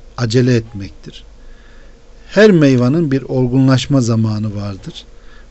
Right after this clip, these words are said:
O vakit koparıldığında nedir? Güzeldir ve insanı kandırır. Ama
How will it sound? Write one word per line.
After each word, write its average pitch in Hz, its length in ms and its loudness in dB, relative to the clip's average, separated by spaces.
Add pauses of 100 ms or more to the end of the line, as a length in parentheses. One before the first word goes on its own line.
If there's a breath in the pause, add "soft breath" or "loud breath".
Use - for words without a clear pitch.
(100)
O 202 140 6
vakit 127 320 0
koparıldığında 120 840 0
nedir? 151 520 0 (360)
Güzeldir 120 600 4 (480 soft breath)
ve 143 100 -4
insanı 147 500 0
kandırır. 117 680 0 (1040 soft breath)
Ama 135 360 0